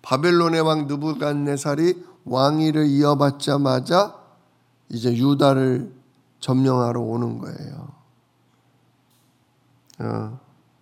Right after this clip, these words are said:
이때가 은-, 이때가 그 예레미야가 막 부름받았을 때예요. 예레미야 앞부분에 예레미야는 몇 살에 부름받았다?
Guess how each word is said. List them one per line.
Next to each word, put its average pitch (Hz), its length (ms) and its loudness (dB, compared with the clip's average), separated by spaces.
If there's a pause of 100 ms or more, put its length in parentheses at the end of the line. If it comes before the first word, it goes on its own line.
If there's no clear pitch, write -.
(1000)
이때가 156 560 4
은-, 151 180 0 (140)
이때가 156 760 -2 (460)
그 120 500 -4 (520)
예레미야가 160 1080 4 (300)
막 - 320 -2
부름받았을 139 840 -2
때예요. - 380 -6
예레미야 147 840 2
앞부분에 143 840 -2 (440)
예레미야는 143 640 2
몇 135 140 2
살에 147 300 0
부름받았다? 131 920 -4